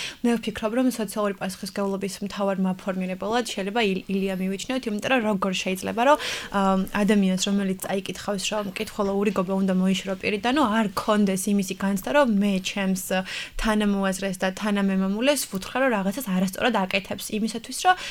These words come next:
ქვეყანა მერე უკეთეს გზაზე დავაყენოთ, ხო? მე ვფიქრობ, რომ აი, პირდაპირ ერთიან ბმაში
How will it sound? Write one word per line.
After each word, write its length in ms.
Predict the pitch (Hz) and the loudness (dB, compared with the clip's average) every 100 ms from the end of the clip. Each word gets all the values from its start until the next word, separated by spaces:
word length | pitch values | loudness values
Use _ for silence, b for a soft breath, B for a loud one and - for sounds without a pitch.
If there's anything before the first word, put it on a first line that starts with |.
| B | B
ქვეყანა 340 | - 254 285 | -4 -2 2
მერე 160 | 262 269 | 4 6
უკეთეს 300 | 240 196 269 | 4 2 -4
გზაზე 240 | 233 226 247 | -2 0 2
დავაყენოთ, 540 | 190 185 - 196 196 | 2 0 -2 -6 -4
ხო? 140 | - 277 B B B | 0 0 B B B
მე 140 | - 277 | 4 4
ვფიქრობ, 400 | 269 - 220 208 | 4 0 -4 0
რომ 120 | 247 | 4
აი, 100 | 240 - - | 2 2 -8
პირდაპირ 600 | - 240 220 214 214 208 - | -4 -4 0 -2 0 -4 -2
ერთიან 600 | 208 208 208 - 208 202 196 | 2 2 0 -4 0 2 0
ბმაში 600 | 190 190 190 185 - | 4 4 4 2 0